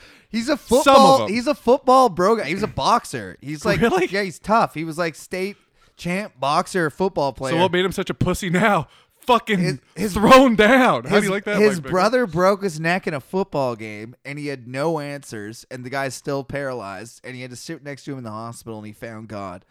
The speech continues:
Speaker 2: How is that
Speaker 1: Kyle's
Speaker 2: God?
Speaker 1: doing fucking dabs of C B D like something's gonna happen.
Speaker 2: Yeah, I'm getting, I'm
Speaker 1: How's
Speaker 2: trying
Speaker 1: it going? He's created the biggest fucking waste of money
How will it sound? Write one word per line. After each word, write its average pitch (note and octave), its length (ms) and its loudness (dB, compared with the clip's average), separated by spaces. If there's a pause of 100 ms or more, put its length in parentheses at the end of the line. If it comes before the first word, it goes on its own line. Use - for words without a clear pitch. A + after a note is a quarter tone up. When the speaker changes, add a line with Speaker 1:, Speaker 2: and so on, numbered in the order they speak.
(160)
Speaker 2:
How C3+ 100 -10
is E3 40 -8
that G3+ 60 0
Speaker 1:
Kyle's B3 220 4
Speaker 2:
God? - 80 -8
Speaker 1:
doing D4 280 -2
fucking A#3+ 400 -4
dabs D#3 440 -2
of D#3+ 120 -14
C F3+ 200 -10
B E3+ 160 -8
D D3 360 -6 (380)
like D#3 220 -4
something's F#3 420 -4
gonna D#3+ 160 -4
happen. C#3 520 -4 (160)
Speaker 2:
Yeah, F3 160 -12
I'm A2 80 -12
getting, A#2 220 -10 (140)
I'm E3+ 100 -12
Speaker 1:
How's A#3 280 2
Speaker 2:
trying D4 140 -4
Speaker 1:
it - 20 -12
going? D#4+ 420 2 (180)
He's A#3+ 220 -6
created D4+ 480 0
the C4+ 60 0
biggest C4 580 -2
fucking C4 460 -4
waste G3 400 -2
of A3+ 80 0
money F#3+ 440 -2